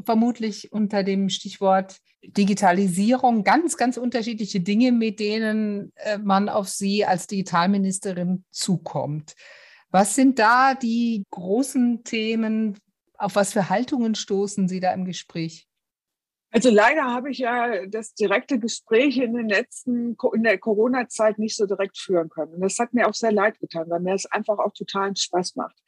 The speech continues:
Speaker 2: Eine der letzten, ja, Bürger-Roundtable, die ich erinnere, habe ich auf der Almhütte interessanterweise, auf der Alm in Kassel gemacht. Auch da gibt's eine Alm. Und wir haben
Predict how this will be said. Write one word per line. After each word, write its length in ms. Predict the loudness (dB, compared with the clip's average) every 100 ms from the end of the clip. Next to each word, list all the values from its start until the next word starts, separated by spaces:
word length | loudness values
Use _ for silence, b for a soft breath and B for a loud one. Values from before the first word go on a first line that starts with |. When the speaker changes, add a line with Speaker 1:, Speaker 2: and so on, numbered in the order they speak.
| B B B 2
Speaker 2:
Eine 280 | 6 6
der 140 | 6 4
letzten, 800 | 2 0 -8 -4 -2 0 -2 -6 b b
ja, 160 | 0 2
Bürger-Roundtable, 1500 | 4 4 4 4 2 2 -2 -4 -6 -2 -2 0 0 0 -2
die 140 | -6 -10
ich 120 | -6
erinnere, 440 | -6 -4 -6 -6
habe 240 | -4 -4 -6
ich 160 | -6
auf 160 | -6 -6
der 240 | -4 -2
Almhütte 520 | 0 0 -2 -6 -4 -6
interessanterweise, 1200 | -6 -12 -4 2 4 4 0 2 2 2 0
auf 120 | -4 -2
der 280 | -2 0
Alm 200 | 0 0 -2
in 140 | -4 -4
Kassel 420 | -2 -2 0 -2
gemacht. 420 | -4 -2 -4 -4 -14
Auch 100 | -12 -2
da 180 | 0
gibt's 300 | 0 -2 -6 -6
eine 260 | -4 -2
Alm. 280 | 2 2 2 -2 B B B B B 0
Und 200 | 2 4
wir 140 | 4
haben 380 | 4 2 0 -4